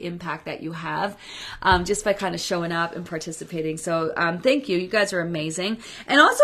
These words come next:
my team, I do have to give a shout out to my, um, to my amazing program specialists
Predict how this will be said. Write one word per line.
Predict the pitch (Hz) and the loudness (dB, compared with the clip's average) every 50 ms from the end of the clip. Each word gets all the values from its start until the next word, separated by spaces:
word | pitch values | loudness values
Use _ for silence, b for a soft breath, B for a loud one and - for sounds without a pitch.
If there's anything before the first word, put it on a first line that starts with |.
| 571 494 | 8 10
my | 403 311 269 | 8 8 8
team, | - - - 226 254 254 240 233 202 196 | 6 2 0 2 2 4 4 2 2 2
I | - - 226 | 2 0 0
do | 208 247 285 | 2 4 4
have | 330 339 339 | 4 4 4
to | 330 254 | 2 -2
give | 247 240 220 | 0 2 0
a | 214 | 0
shout | - - 233 208 202 190 | 2 2 2 4 6 6
out | 190 185 185 185 | 6 4 2 0
to | - - 220 | -2 -6 -4
my, | 196 190 180 180 180 180 180 180 175 - - | -2 -2 0 0 0 0 0 -2 -4 -4 -4
um, | 180 175 175 170 170 170 170 170 170 165 - - - - - | -2 -2 0 0 -2 -2 -4 -6 -8 -8 -10 -14 -18 -20 -14
to | - 214 196 | -10 -6 -4
my | 190 185 | -2 -2
amazing | 185 196 208 226 233 233 208 | -2 -2 -2 -2 -4 -4 -6
program | 185 190 175 165 170 160 160 | -6 -6 -6 -6 -6 -6 -8
specialists | - - 127 160 - - 151 143 160 170 - | -6 -8 -8 -8 -8 -6 -6 -6 -6 -6 -10